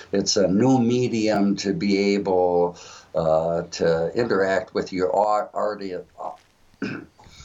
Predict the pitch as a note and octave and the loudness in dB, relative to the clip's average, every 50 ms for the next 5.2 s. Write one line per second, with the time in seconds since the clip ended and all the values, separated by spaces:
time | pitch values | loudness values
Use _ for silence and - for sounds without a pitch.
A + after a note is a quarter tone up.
0 | - - - _ - - D#3 F#3 F#3+ F#3 F3+ F3 E3+ D3+ - - C#3 B2+ A#2+ A#2 | -20 -20 -20 _ -2 0 2 2 0 -2 -4 -10 -10 -10 -10 -10 -10 -10 -12 -12
1 | A2+ A2+ A2 G#2 G#2 G2 A#2+ A2+ A2+ A2 A2 A2 A2 G#2+ G#2 G2+ F#2 - - A2 | -12 -12 -12 -14 -12 -8 -4 -4 -4 -4 -4 -8 -12 -10 -10 -10 -10 -10 -10 -8
2 | G#2 F#2+ F2 E2+ D#2 D#2 D2+ D2+ D2+ - - - _ _ - - - F#2 F2+ F2+ | -8 -6 -6 -6 -6 -8 -8 -12 -14 -18 -20 -20 _ _ -14 -8 -4 -4 -4 -4
3 | F2+ - - G2 F#2+ F#2+ - _ - A2 G#2 - - A2+ A2 A2 A#2 B2 B2 B2 | -6 -6 -6 -6 -6 -6 -10 _ -6 -6 -6 -4 -4 -4 -2 0 2 2 2 2
4 | B2 A2+ A2 G2+ A#2 A#2 A#2 A#2 A2+ A2 G#2+ - G#2+ G#2 G#2 G2+ G2+ G2+ G2+ G2 | 0 -4 -2 -2 0 0 0 0 -2 -4 -4 -6 -6 -4 -4 -2 -2 0 0 0
5 | G2 F#2+ F#2 F2+ | -2 -2 -4 -8